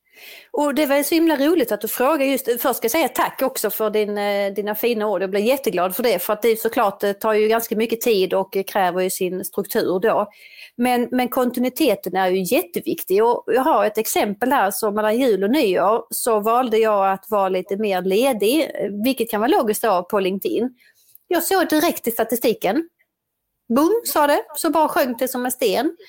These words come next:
Eh, nu var det ju jul och nyår och det var visserligen en del röda dagar, men det var väldigt, väldigt stor skillnad på hur många som tittar på min profil, hur många som, som, eh,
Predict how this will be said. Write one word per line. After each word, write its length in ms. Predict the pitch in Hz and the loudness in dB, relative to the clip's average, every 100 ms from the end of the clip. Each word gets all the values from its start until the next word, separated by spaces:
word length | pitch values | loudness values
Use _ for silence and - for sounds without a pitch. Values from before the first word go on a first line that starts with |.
| - _ - | -20 _ -2
Eh, 500 | 269 254 254 247 254 | 2 2 2 0 0
nu 160 | 262 | 0
var 220 | 254 311 240 | 2 2 2
det 100 | 269 | 2
ju 200 | 302 339 | 2 2
jul 320 | 330 294 269 | 2 2 0
och 60 | |
nyår 440 | 269 269 254 233 226 | 0 0 2 2 2
och 120 | 220 | 2
det 80 | 220 | 2
var 160 | 220 | 2
visserligen 500 | 214 233 - 214 208 | 2 0 0 0 2
en 60 | 202 | 2
del 220 | 208 190 | 0 2
röda 240 | 190 196 185 | 2 0 0
dagar, 340 | 190 190 185 | 0 0 0
men 120 | 196 | 0
det 80 | 202 | 0
var 320 | 202 202 202 | 0 -2 0
väldigt, 380 | 247 285 285 269 | 2 2 2 2
väldigt 200 | 240 226 | 0 -2
stor 200 | - 214 | 0 0
skillnad 380 | 233 214 202 - | 2 0 0 -2
på 60 | |
hur 80 | 208 | -4
många 180 | 196 190 | -2 -4
som 160 | - 196 | -6 -6
tittar 340 | 269 277 277 | -4 -2 -4
på 140 | 262 | -2
min 160 | 277 240 | -2 -2
profil, 640 | - 240 262 233 226 226 226 - - - | -4 -2 2 4 4 2 -2 -14 -20 -8
hur 180 | - 262 | 0 2
många 300 | 240 220 214 | 2 0 0
som, 400 | - 208 208 214 | 0 0 0 -4
som, 320 | - 214 208 | -2 0 2
eh, 300 | 202 202 208 | 2 2 0